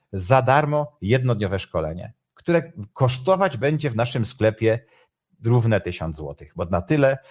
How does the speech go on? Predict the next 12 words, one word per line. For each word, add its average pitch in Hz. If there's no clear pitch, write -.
na 101
tyle 104
wyceniamy 85
to 82
szkolenie 107
jednodniowe, 101
czyli 87
jak 139
zrobić 117
z 95
życia 104
arcydzieło. 101